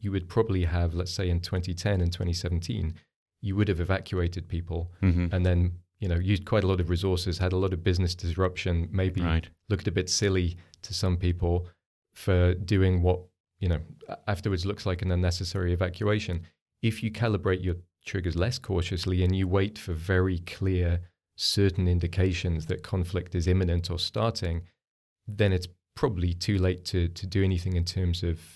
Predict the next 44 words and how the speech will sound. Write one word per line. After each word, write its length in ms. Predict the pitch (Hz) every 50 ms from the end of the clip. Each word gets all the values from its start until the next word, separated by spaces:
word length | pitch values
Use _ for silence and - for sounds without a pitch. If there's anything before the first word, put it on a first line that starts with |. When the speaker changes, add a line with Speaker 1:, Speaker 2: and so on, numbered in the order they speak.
| - -
Speaker 1:
evacuation 640 | 90 90 85 78 - - 87 87 85 82 - 82 82
out 120 | 80 80
of 140 | 80 78 -
the, 100 | - 80 - - - -
the 60 | -
country. 560 | - - - 98 95 90 - 87 82 78 78 - _ _ _ _ _ _
So 260 | - - - 95 92
I 100 | 85 87
think, 220 | 87 104 92 90 90 - -
you 80 | 95
know, 100 | 87 78 76
most 260 | 82 92 87 87 95
organizations, 680 | 95 85 80 85 85 82 80 82 85 87 - 85 80 80
they 60 | 90
need 120 | 92 95 87
to 80 | 90
be 140 | - 92 85
realistic 680 | 80 87 87 85 80 80 82 87 85 - - 90 87 -
about 320 | 87 - 78 78 - -
that 260 | - 73 73 - - _ _ _ _ _ _ _
and 180 | - 85 78 78
have 220 | 76 87 85 85
those 200 | - 85 80 80
sort 200 | - - 90 87
of 80 | 87 87
conversations 800 | - - 85 80 80 80 - - 82 85 - - 82 80 78 78
in 120 | 78 76 76
advance 580 | 76 71 - 87 85 80 78 78 - - - - _ _ _ _ _ -
rather 480 | - 98 87 82 80 87 80 82 82 80
than 180 | 82 87 80
in 100 | 82 82
the 60 | 82 85
moment. 380 | 95 104 110 104 101 95 92
And 140 | 92 90 90
as 100 | 85 85
Dave 220 | - 95 92 90
said, 160 | 87 - 85 78
had 160 | 85 95 -
a 40 | -
framework 760 | - - - - 101 95 98 101 98 95 90 82 80 -
for 80 | - 85
that 180 | 80 90 - -
decision 400 | 87 82 - 101 92 92 92 95
making. 400 | 95 95 92 - 101 98 95